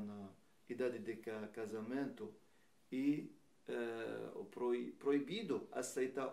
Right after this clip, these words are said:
uma pessoa que, eh, todo mundo sabe que ele fica bêbado, ele bebe essas coisas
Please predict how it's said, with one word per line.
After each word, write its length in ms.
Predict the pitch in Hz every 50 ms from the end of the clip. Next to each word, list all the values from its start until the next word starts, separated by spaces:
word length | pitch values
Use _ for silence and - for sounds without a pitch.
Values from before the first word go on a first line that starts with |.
| - -
uma 280 | 147 151 135 123 120
pessoa 560 | - - - - 120 - - - 151 147 135 -
que, 400 | - - - 151 160 165 165 - - - - - - - - -
eh, 60 | -
todo 240 | - - 143 135 135
mundo 220 | 131 135 131 120 113
sabe 320 | - - 120 113 110 113
que 140 | 110 - 117
ele 300 | - - 113 110 110 107
fica 300 | 110 - 110 - 120 110
bêbado, 720 | 101 113 117 120 113 110 98 107 104 101 101 107 107 - -
ele 360 | - 107 107 - 208 - - - -
bebe 560 | - - - 117 117 110 107 101 107 107 107 -
essas 380 | 110 107 - - - - -
coisas 500 | - - 127 127 139 143 139 147 143 -